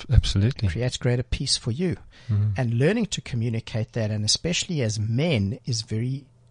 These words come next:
Speaker 2: often very difficult.
Speaker 1: Yes. Yes. I've been developing a list recently of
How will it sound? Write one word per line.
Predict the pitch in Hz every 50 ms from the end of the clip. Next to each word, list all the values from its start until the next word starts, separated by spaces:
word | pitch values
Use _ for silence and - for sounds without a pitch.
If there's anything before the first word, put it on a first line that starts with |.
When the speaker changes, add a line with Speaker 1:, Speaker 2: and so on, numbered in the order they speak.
| _ _ - - - - -
Speaker 2:
often | 151 - - 185 165
very | 147 156 160 160
difficult. | 143 - 170 208 - 247 - - - - - - - - - - - -
Speaker 1:
Yes. | - 113 101 82 85 - - - - - - - - - - - - - - - - - - - - - - _ -
Yes. | - - 85 82 78 82 - - - - - - - - - - - - - - - - - -
I've | 110 107 107 104 92 - - - - - - -
been | - 117 117 113 110 104 104 101 98 90 - _ _ _ _
developing | - 101 98 107 110 113 110 - - 107 104
a | 98
list | 101 107 110 - - - -
recently | 110 104 - - - 104 - - - 104 101 98 98 98
of | - 95 95 95 92 90 90 - - - - -